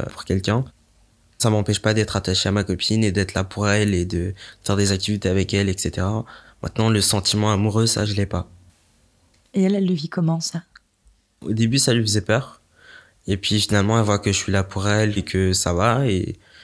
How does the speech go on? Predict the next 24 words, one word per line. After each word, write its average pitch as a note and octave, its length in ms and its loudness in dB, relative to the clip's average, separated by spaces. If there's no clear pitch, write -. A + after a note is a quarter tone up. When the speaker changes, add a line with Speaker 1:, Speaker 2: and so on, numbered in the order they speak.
Speaker 1:
et F#2+ 60 -2
voilà. E2+ 320 -2
Speaker 2:
Et G#3+ 80 0
du F#3 120 0
coup, D#4+ 140 2
comment B3 280 0
est-ce A#3+ 180 0
que G#3+ 200 2
dans G3 240 2
un G3 80 2
couple, E4+ 420 -2
en G3 140 2
ne F#3+ 120 4
ressentant G#3+ 440 0
pas B3 180 2
justement G#3+ 360 0
ce G3+ 140 -2
sentiment G3 480 0
amoureux, G3 380 2
comment A3+ 200 0
est-ce C4 120 0
que - 80 -2
t'envisages, G#3 600 2
euh, F3+ 200 2